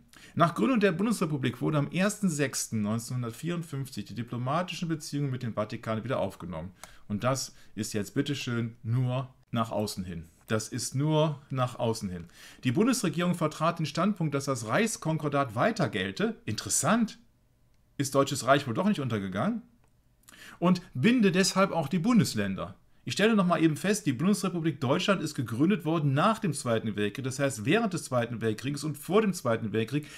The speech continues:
gab es keine, wie auch immer geartete Bundesrepublik Deutschland. Und bitte kommt mir jetzt nicht mit den ganzen politischen Einzelheiten. Es geht sich im Augenblick wirklich hier nur über den Staatskirchenvertrag. Aus gutem Grund.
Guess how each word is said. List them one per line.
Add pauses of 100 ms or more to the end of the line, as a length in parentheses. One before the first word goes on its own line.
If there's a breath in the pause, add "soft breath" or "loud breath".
(160 loud breath)
gab
es
keine,
wie
auch
immer
geartete
Bundesrepublik
Deutschland. (180 loud breath)
Und
bitte
kommt
mir
jetzt
nicht
mit
den
ganzen
politischen
Einzelheiten.
Es
geht
sich
im
Augenblick (140)
wirklich
hier (240 loud breath)
nur
über
den
Staatskirchenvertrag. (100)
Aus
gutem
Grund.